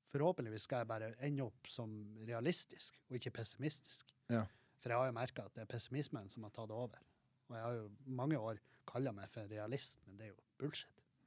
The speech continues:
Speaker 2: <laughs> Nei.
Speaker 1: Ja, og hadde jeg vært realist, så hadde jeg sikkert ikke begynt med stand-up. <laughs>
Speaker 2: Nei, det, det, det er nok, eh, mange som er enig der, at,
Speaker 1: Ja.
Speaker 2: eh, det gjelder nok for flere, det. Meg selv inkludert.
Speaker 1: Ja.
Speaker 2: Mm.
Speaker 1: Hva som, eh, hva,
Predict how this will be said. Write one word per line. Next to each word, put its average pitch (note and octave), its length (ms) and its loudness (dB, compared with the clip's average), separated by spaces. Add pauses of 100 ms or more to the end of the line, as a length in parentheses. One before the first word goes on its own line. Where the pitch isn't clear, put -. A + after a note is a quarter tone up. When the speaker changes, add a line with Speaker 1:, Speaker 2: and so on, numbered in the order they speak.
(760)
Speaker 2:
<laughs> - 40 0
Nei. B2 680 8
Speaker 1:
Ja, C#3+ 240 8
og A2 140 0
hadde C3 160 4
jeg A2 80 -2
vært A2 240 -2
realist, A#2+ 340 2
så B2+ 80 0
hadde B2+ 100 2
jeg B2+ 60 -2
sikkert A#2+ 220 0
ikke C3 160 -6
begynt B2+ 200 -2
med G#2+ 100 -10
stand-up. C3 480 -2 (400)
<laughs> E3 440 2
Speaker 2:
Nei, C3+ 260 12
det, B2+ 300 10
det, C3 480 8
det C3+ 80 8
er B2+ 80 6
nok, A2 300 0
eh, A2 300 6
mange A2+ 220 6
som A2+ 300 2 (320)
er B2+ 160 6
enig G#2+ 220 6
der, G2 220 2
at, G2 40 2
Speaker 1:
Ja. C#3 160 6
Speaker 2:
eh, G#2 400 4
det A#2+ 220 4
gjelder G#2 140 4
nok G#2+ 120 4
for G#2+ 80 0
flere, G#2+ 240 4
det. A2 140 0 (320)
Meg A2+ 160 6
selv G#2+ 260 6
inkludert. - 480 -2 (240)
Speaker 1:
Ja. A2 140 -2 (540)
Speaker 2:
Mm. B2 160 -2
Speaker 1:
Hva D#3+ 140 2
som, D3 220 2
eh, B2+ 320 2
hva, C3+ 220 -4